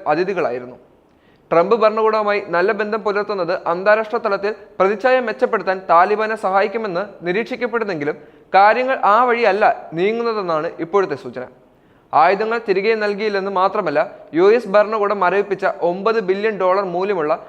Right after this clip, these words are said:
വിദേശ വിനിമയ നിക്ഷേപം വിട്ടുനൽകണമെന്നും താലിബാൻ ആവശ്യപ്പെടുന്നുണ്ട്. രണ്ടായിരത്തി ഇരുപതിൽ ഖത്തറിന്റെ മധ്യസ്ഥതയിൽ താലിബാനും യു എസും തമ്മിൽ ഒപ്പുവെച്ച സമാധാന കരാറിന്റെ ഭാഗമായാണ്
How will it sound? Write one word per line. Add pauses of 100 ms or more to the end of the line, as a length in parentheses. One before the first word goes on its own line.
(160)
വിദേശ (140)
വിനിമയ
നിക്ഷേപം
വിട്ടുനൽകണമെന്നും
താലിബാൻ
ആവശ്യപ്പെടുന്നുണ്ട്. (280)
രണ്ടായിരത്തി
ഇരുപതിൽ (140)
ഖത്തറിന്റെ
മധ്യസ്ഥതയിൽ
താലിബാനും
യു
എസും
തമ്മിൽ
ഒപ്പുവെച്ച
സമാധാന
കരാറിന്റെ
ഭാഗമായാണ്